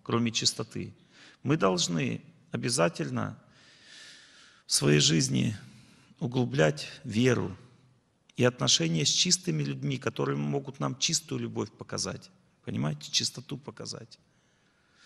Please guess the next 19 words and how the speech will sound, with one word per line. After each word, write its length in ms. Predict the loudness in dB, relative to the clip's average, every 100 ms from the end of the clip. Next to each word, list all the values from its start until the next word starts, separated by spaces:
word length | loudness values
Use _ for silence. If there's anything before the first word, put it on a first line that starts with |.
| -20 -20 -18 -2
И 80 |
вот 160 | 2 2
эта 180 | 2 2
чистота, 600 | 4 4 2 2 4 6
она 180 | 4 2
потом 360 | 0 0 -2
отношениями 640 | -2 0 2 2 2 2 4
между 320 | 2 0 -2
мужчиной 420 | -2 0 0 0
и 40 | 0
женщиной 500 | 0 2 0 0 -4
бли-, 260 | -2 -2
и 140 | -2 -4
движет. 560 | -6 -2 0 0 -6 -16 -20 -20 -6
Потому 280 | -2 0 0
что 160 | -2 -2
на 120 | 2
самом 380 | 4 4 2 2
деле 400 | 2 2 0